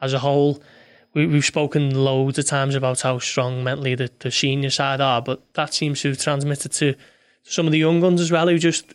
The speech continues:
refused to let the head drop on the night. It was a Anfield start for, for five players, I think. Seth Vandenberg, Brewster, Harvey Elliott,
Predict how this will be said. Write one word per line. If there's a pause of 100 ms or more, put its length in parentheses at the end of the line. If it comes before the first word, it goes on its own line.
(100)
refused
to
let
the
head
drop
on
the
night. (580)
It
was
a (1160)
Anfield
start
for,
for
five
players,
I
think.
Seth
Vandenberg,
Brewster,
Harvey
Elliott,